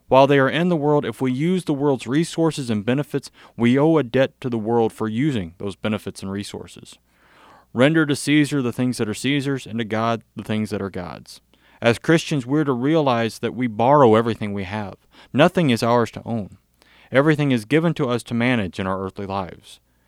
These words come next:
And we do well to remember this and render proper homage to God, who gives us everything, and to those instruments and agencies through which he provides them.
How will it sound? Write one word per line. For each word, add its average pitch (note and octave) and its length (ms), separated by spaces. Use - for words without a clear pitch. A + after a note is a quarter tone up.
And A2+ 120
we A#2+ 60
do C#3+ 120
well D#3+ 280
to - 120
remember B2+ 320
this B2+ 480
and A#2 100
render A#2 220
proper C3+ 400
homage B2 360
to A2 80
God, G#2 440
who A#2 120
gives G#2+ 220
us G#2 180
everything, A2 640
and G2 80
to G#2 80
those A#2+ 220
instruments C#3 480
and C3 80
agencies A2+ 640
through C3+ 140
which A2 180
he A2 100
provides F#2 460
them. - 160